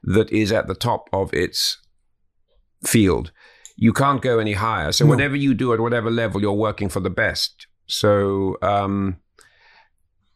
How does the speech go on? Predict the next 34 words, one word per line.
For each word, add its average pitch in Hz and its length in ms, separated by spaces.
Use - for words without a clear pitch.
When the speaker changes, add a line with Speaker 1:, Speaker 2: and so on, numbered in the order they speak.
Speaker 1:
and 127 120
I 131 60
think 143 240
that 147 180
also 160 400
those 160 220
companies, 135 500
the, 113 120
the 117 120
two, 127 240
the 113 160
two 135 160
companies 110 400
at 90 60
the - 80
top, 131 440
they, 104 380
I 80 80
mean, 95 480
they 117 220
are 117 60
the 113 100
ones 110 420
that 110 280
make 127 300
watches. - 420
That's 113 180
what 127 180
they 127 100
do. 135 180
They, 110 200
they, 113 300
they, 117 180
they're 113 360